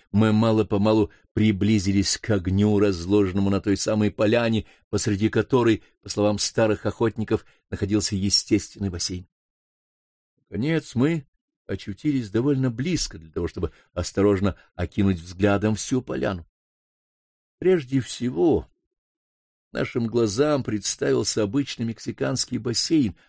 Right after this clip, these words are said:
окруженный отдельными громадными камнями и вековыми деревьями. В тени этого исполинского леса виднелись фигуры, по-видимому, спавших людей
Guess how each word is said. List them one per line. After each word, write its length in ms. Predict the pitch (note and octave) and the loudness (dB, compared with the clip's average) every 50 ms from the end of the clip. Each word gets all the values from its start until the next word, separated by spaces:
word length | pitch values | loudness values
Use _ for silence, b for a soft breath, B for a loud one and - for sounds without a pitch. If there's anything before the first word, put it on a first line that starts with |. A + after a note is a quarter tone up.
| b b b | b b b
окруженный 600 | F#2 - - G2+ F#2 G2 G#2 G#2 G2+ G#2 G#2 G#2 | -20 -8 -6 -2 0 2 2 2 4 2 2 2
отдельными 600 | G2+ F#2+ F2+ F#2 G2+ G#2 G2+ G2+ G2+ G2+ G#2 G2+ | 0 -2 -2 0 2 2 4 4 2 0 0 0
громадными 500 | F2+ G2 G2 G2+ G#2 G2+ F#2 G#2 G#2 G#2 | 0 0 0 0 0 0 0 0 -2 0
камнями 500 | - A#2 A2+ A2+ A#2 A2 G#2 G2 E2 - _ _ _ _ | 0 -2 -2 0 2 2 2 0 0 -4 _ _ _ _
и 120 | - G2+ | -4 -2
вековыми 420 | G2+ F#2+ - G#2 G2 G#2 G2+ G2 F#2+ | -2 0 0 2 2 2 2 2 0
деревьями. 560 | F2+ F2+ F#2+ F2+ F2+ E2+ D#2+ D#2+ D2+ D#2 - _ _ _ _ _ _ _ _ _ _ _ _ _ _ _ | -2 -4 -6 -4 -4 -6 -6 -8 -14 -16 -20 _ _ _ _ _ _ _ _ _ _ _ _ _ _ _
В 60 | _ - | _ -12
тени 540 | - - G#2+ G#2 G#2+ A2+ C#3 D#3+ E3 C#3 G#2+ | -6 -2 0 2 2 2 2 2 2 2 2
этого 320 | F#2 - - F#2 F2 F2 | 0 -2 -2 -2 -2 -2
исполинского 680 | F2 - - - F2 G2 C3+ C#3 - - - - F#2+ E2+ | -4 -6 -6 -6 -6 -6 -6 -6 -6 -8 -6 -2 -2 0
леса 340 | F2 A2+ C#3 C3+ - - G2+ | 2 2 0 0 -2 -4 -6
виднелись 380 | F2+ E2+ G2 A#2 C3 A#2 G2+ - | -6 -4 -2 -2 -2 -2 -2 -4
фигуры, 580 | - - G#2 G2 F#2+ A2 B2 C3+ C3+ C3 b b b b b _ | -6 -8 -8 -4 -2 0 2 2 2 2 b b b b b _
по-видимому, 520 | G2 F#2+ G2+ A2 G#2+ G2+ A2+ A2+ A#2 G#2 b b b | 0 2 2 2 2 2 0 0 0 -2 b b b
спавших 800 | - - - - A#2 A2+ A2+ A2 G#2+ - - - G#2 G2 - - | -8 -8 -6 -2 -2 0 0 0 -2 -4 -2 -2 -4 -4 -2 -2
людей 460 | G2 G2 F2 F#2 G2+ G#2+ A#2 A2 | -2 -2 0 0 2 2 2 0